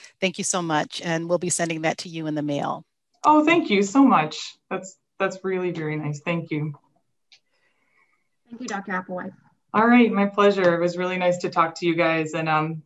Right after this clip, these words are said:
Speaker 2: and certainly reach out if, if you ever need anything or if you wanna collaborate or if you have any questions.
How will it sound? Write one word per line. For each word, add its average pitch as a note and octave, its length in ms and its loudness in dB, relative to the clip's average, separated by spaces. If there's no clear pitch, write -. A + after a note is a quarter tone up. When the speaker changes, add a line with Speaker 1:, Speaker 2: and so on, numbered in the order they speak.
Speaker 2:
and E3+ 220 -8
certainly F3 260 -2
reach E3 220 -2
out D#3 180 0
if, D3 100 -4
if - 200 -6
you D#3 100 -2
ever D#3 140 -4
need D#3+ 140 -4
anything D#3 320 -6
or D3 100 -2
if D3 80 -16
you D#3 60 -4
wanna D3+ 160 -2
collaborate D3+ 420 0
or D3 80 0
if D3 140 -12
you D3 60 -2
have C#3 80 -4
any C#3+ 100 -4
questions. C3+ 640 -8